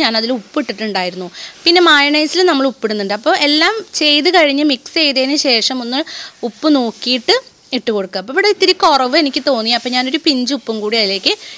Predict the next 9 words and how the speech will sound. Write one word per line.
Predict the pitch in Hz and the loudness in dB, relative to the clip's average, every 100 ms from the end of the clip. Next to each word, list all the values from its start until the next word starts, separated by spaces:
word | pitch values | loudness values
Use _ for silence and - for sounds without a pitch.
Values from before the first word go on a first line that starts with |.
| - 370 | -2 0
ഇട്ട് | 269 | 2
കൊടുത്തു. | 180 - - - - - | 0 -4 -18 -18 -20 -2
ഇനിയിപ്പോൾ | 466 392 262 247 | 2 2 2 2
ഞാനിത് | 208 208 208 226 | 0 0 -4 -2
നന്നായി | 196 202 233 262 202 196 | -4 -2 0 0 0 -2
ഒന്ന് | 185 226 - | -6 -6 0
ചേർത്ത് | 220 190 175 - - 349 - - - - - | 0 0 -2 -6 -2 -2 -2 -20 -20 -20 -10
മിക്സ് | 247 - - 269 | -10 -8 -6 0
ചെയ്ത് | 196 | 0